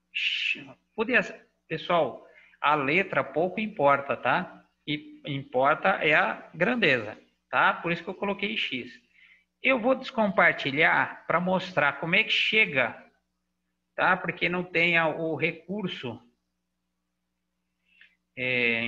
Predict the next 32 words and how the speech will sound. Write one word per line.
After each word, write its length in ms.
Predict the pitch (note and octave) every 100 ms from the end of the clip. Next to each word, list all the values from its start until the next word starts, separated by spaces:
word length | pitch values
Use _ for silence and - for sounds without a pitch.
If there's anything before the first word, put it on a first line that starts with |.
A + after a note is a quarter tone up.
| B2+
interessante 760 | D3+ D#3 D3+ - - C3 B2+
pra 140 | - B2+
mostrar. 580 | C3+ C#3 - E3+ D#3+
Semana 340 | A#2 C#3+ C3 C3
passada 400 | B2 - B2+ A#2+
eu 40 |
cheguei 280 | - C3 A2+
a 60 | A#2
mostrar 400 | B2+ B2+ - A2
aqui 240 | - A#2
pra 160 | A#2 A#2+
vocês, 680 | D#3+ F3 D#3 F3 G2+ - - _ _ _ -
tá? 380 | B2 F3+ F3+ - - - - -
Então, 320 | G#3+ A3+ F#3 F3+
eu 220 | F#3 F3+
tenho 260 | D3 C#3+ C#3
aqui 560 | C#3 C3 A#2 - - _ _
o 120 | - D3+
balão, 680 | F#3+ G#3 F3 F3+ A#3 - - _
a 120 | - F#3
máquina 460 | C#3+ B2+ - C#3
fotográfica, 840 | C3 - G3+ F#3 F3+ G#3 A3 - A#3
e 100 | A3+
aqui 220 | G#3 G#3+
eu 100 | A3+
peguei 280 | A3+ F#3 F#3+
uma 180 | G#3 A3
imagem 920 | F#3 E3+ G#3 G3+ - C3+ A#2+ - - _ _
na 100 | -
internet 600 | A#3 - - D#3+ G#3+ -
mesmo, 380 | B2+ E3+ F3 A2+
tá? 380 | G2 D3 G3 -